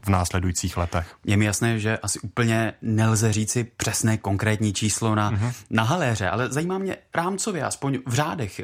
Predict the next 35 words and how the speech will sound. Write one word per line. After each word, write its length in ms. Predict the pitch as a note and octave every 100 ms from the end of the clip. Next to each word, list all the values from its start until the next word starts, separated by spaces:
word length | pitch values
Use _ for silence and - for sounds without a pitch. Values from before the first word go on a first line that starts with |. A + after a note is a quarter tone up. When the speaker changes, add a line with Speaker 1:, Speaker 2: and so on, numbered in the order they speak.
| -
Speaker 2:
v 200 | G#2 A2+
jakých 400 | C3+ F#3 E3+ - -
řádech 420 | A2 A#2 G#2+ G#2+
se 120 | A#2+
pohybujeme, 600 | G2+ G#2 G#2+ G2 G2+ G2 G2 -
když 140 | - G2+
se 80 | G#2
bavíme 440 | G2+ G#2 G2+ G2 -
o 120 | G2+
tom, 260 | F#2+ G#2 G2 - -
kolik 200 | A2 G2+
za 160 | G2+ F#2 _ -
pětadvacet 500 | G#2 G2+ G2+ - G2
let 140 | F#2
stály 340 | - F#2+ F#2
Česko 320 | F#2 G2 - F#2+
investiční 480 | F#2 F#2 F#2+ -
pobídky? 480 | F#2+ F#2 E2+ - - - _ _ _ - _ _ _ - _ _ _ _ _
Jsou 140 | - A2
to 120 | G#2
desítky 400 | F#2+ - D#3+ E3+
miliard 400 | D3+ D3 C3+ C3+
nebo 140 | A#2
stovky 320 | A2 A#2+ G#2+ G#2
Speaker 1:
Eh, 40 |
Speaker 2:
miliard? 220 | - -
Speaker 1:
za 400 | G#2 G2+ G2+ G2+
rok 160 | F#2+ F#2+
dva 140 | F#2
tisíce 400 | F#2 G2 - -
šestnáct 460 | G2 F#2+ - F#2+ F#2
to 80 | F#2+
byly 180 | F#2 F#2
jednotky 400 | F2+ F2+ - F#2
miliard. 680 | F2+ F2 F2 F2 - -